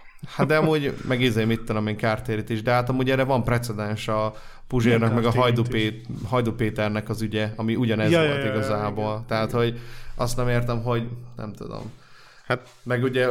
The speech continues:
Speaker 3: mert itt azt
Speaker 1: mit tudom én,
Speaker 3: választják
Speaker 1: Marcit is ugyanúgy be akarta perelni, meg hát, tehát érdekes ez
Speaker 3: Nem,
Speaker 1: a
Speaker 3: itt, itt
Speaker 1: dolog.
Speaker 3: az válik ketté, hogy ugye a Kisimi az a saját nevén, ö,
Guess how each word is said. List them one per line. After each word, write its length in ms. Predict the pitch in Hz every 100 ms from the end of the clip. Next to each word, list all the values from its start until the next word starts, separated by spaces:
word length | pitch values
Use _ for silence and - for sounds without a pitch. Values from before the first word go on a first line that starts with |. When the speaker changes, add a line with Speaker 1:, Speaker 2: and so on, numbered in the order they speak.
| 113
Speaker 3:
mert 200 | 123 127
itt 80 | 135
azt 180 | 151 143
Speaker 1:
mit 80 |
tudom 60 | 127
én, 40 | 123
Speaker 3:
választják 220 | 123 120
Speaker 1:
Marcit 340 | 147 143 143
is 120 | 123
ugyanúgy 300 | 127 131 123
be 100 | 117
akarta 380 | 120 120 123 123
perelni, 480 | 123 117 117 113 113
meg 180 | 113 120
hát, 240 | 120 123
tehát 360 | 120 135 - - - -
érdekes 380 | 135 135 113 123
ez 60 | 123
Speaker 3:
Nem, 100 | 131
Speaker 1:
a 20 |
Speaker 3:
itt, 120 | 127
itt 60 | 120
Speaker 1:
dolog. 160 | 135
Speaker 3:
az 60 | 127
válik 240 | 117 107
ketté, 400 | 107 107 - 113
hogy 260 | 107 107 101
ugye 400 | 101 98 95 98 - _
a 60 | -
Kisimi 560 | - 107 - 107 110 110
az 160 | - 92
a 80 | 98
saját 360 | - 110 92 92
nevén, 520 | 95 90 87 90 107 _ _ _ -
ö, 360 | 95 87 87